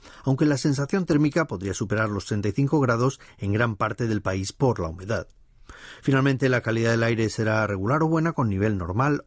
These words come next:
o bajo de smog. Y a continuación comentamos los resultados del parqué. El índice general de la bolsa surcoreana,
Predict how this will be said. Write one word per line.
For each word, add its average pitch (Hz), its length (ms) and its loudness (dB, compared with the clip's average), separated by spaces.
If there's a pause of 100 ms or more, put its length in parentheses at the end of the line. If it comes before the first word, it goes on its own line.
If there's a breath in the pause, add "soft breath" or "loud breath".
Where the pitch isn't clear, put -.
(120)
o 92 120 -10
bajo 139 300 -2
de 135 100 2
smog. 120 240 -4 (880 loud breath)
Y 147 40 2
a 143 60 4
continuación 175 500 2
comentamos 151 580 2
los 127 100 4
resultados 104 580 0
del 92 120 -6
parqué. 123 400 0 (240 loud breath)
El 110 140 -2
índice 131 340 2
general 131 340 2
de 117 120 0
la 107 60 0
bolsa 120 360 0
surcoreana, 127 720 2